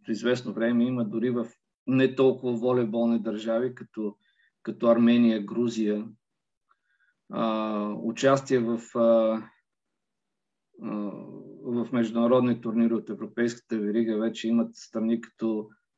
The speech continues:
Молдова, Гибралтар и така нататък. Да, Шот-, а, Кобе-, а, Шотландия ли беше? А, не, Северна Ирландия.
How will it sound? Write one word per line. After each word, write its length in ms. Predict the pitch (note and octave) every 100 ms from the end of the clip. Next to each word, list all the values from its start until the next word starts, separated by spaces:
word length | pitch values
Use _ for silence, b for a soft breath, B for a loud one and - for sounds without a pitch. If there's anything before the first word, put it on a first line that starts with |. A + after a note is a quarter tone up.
| -
Молдова, 840 | B2 B2 A2 A2+ A#2+ A2+ A#2 A2
Гибралтар 920 | F#2+ G#2+ A#2 A#2 A2+ G#2+ A#2+ A#2+ A2+ G2+ G#2 -
и 120 | A#2 -
така 260 | A2+ A#2+
нататък. 460 | A#2 A#2 A#2 A#2 A#2
Да, 280 | A#2+ A#2 A2+ - A2 A2+ _ -
Шот-, 400 | - - B2+ -
а, 300 | A#2 A2+ A2 - _ _
Кобе-, 340 | A2+ G#2+ G#2
а, 280 | A#2 A2 G#2+ G2+ - - - -
Шотландия 560 | B2 A2+ A#2+ A#2+ A2
ли 100 | G#2
беше? 420 | G#2 A2+ - A#2 -
А, 120 | B2+
не, 280 | C3+ B2 G#2+
Северна 460 | - C#3+ D3 C3+ B2
Ирландия. 500 | A#2 G#2+ G2+ F2